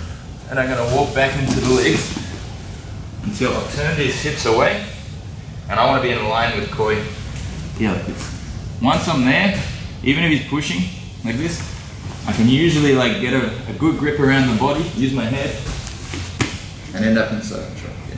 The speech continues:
There's a few different ways he can react there, but, uh, this is a much better position for us to,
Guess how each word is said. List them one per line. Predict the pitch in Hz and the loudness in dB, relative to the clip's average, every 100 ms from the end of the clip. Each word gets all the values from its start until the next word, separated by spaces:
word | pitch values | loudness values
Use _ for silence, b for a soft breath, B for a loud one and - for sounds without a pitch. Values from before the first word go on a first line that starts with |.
| - - | -8 -8
There's | 104 | -8
a | 104 | 0
few | 170 | 2
different | 135 120 104 | 4 2 0
ways | 110 107 | 0 0
he | 107 | -4
can | 98 | -6
react | 98 110 110 | -4 -4 -4
there, | 127 127 | -2 -2
but, | - - - B B B - | -2 -4 -8 B B B 0
uh, | 95 101 | 0 2
this | 104 | 2
is | |
a | 101 | 2
much | 123 - | 2 2
better | 117 104 | 0 0
position | 104 113 - 101 | -2 -4 -4 -4
for | 104 | -4
us | - | -4
to, | - | -4